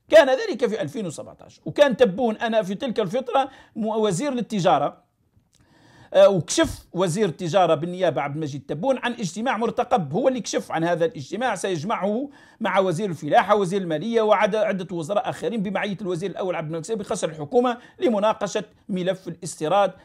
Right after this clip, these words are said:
من أجل اتباع أنجع الطرق لحماية الاقتصاد الوطني والمحافظة على الموارد الخارجية. لاحظوا أن هذه المشكلة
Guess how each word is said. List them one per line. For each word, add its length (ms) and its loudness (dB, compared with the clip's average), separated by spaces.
من 260 -6
أجل 360 -4
اتباع 560 -2
أنجع 320 -2
الطرق 420 -4
لحماية 480 -6
الاقتصاد 440 -6
الوطني 460 -4
والمحافظة 800 -2
على 180 -2
الموارد 520 -2
الخارجية. 600 -10
لاحظوا 520 -2
أن 120 6
هذه 240 6
المشكلة 680 -2